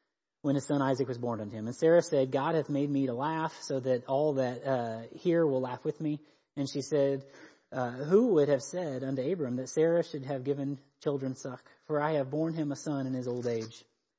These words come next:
And the child grew and was weaned, and Abram made a great feast the same day that Isaac was weaned.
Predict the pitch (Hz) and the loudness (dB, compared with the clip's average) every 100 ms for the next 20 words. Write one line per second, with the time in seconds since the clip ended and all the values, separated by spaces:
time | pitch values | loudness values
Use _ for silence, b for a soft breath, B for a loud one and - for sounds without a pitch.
0 | _ _ _ _ _ _ - 147 - 180 | _ _ _ _ _ _ -2 -2 2 2
1 | 175 156 160 165 175 170 147 131 123 135 | 2 4 4 6 6 4 0 -4 -2 -2
2 | 151 151 151 131 127 135 139 131 135 127 | -2 -2 -4 -4 -4 -2 -2 -2 -2 0
3 | 139 147 - 170 180 123 - - - 143 | 2 2 0 -8 -6 -6 -10 -16 -10 -8
4 | - 156 156 151 143 127 135 131 131 117 | -2 0 2 2 0 2 0 -2 -8 -6
5 | 120 107 107 | -6 -6 -10